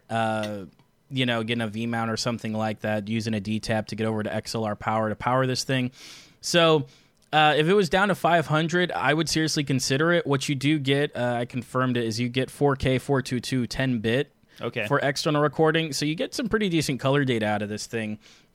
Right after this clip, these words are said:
Speaker 1: uh, which I think puts it, that's about the same thing you get out of the Sony A seven S, right, when you do external H D M I?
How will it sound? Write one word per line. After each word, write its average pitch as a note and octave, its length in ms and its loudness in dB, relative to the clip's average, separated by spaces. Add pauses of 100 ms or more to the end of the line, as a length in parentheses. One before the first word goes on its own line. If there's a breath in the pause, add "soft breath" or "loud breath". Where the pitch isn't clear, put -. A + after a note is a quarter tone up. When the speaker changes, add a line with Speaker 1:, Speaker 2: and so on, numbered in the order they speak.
Speaker 1:
uh, A#2+ 220 4
which B2 160 0
I C3+ 80 2
think G#3+ 240 -4
puts C#3+ 240 0
it, C3 220 0
that's C#3 220 -2
about G3+ 200 0
the D3+ 80 -2
same D3 240 0
thing C#3 160 -2
you B2 60 0
get B2 120 -2
out A#2+ 160 0
of A2 120 -4
the A2 80 -4
Sony B2 640 -2
A - 20 -2
seven G#2+ 320 -6
S, A2+ 240 -8
right, G#2 220 -6
when G#2+ 100 -8
you G#2 80 -6
do G#2+ 160 -6
external G#2 640 -6
H A2+ 220 -8
D A#2 80 -4
M A2 100 -2
I? A2 200 -2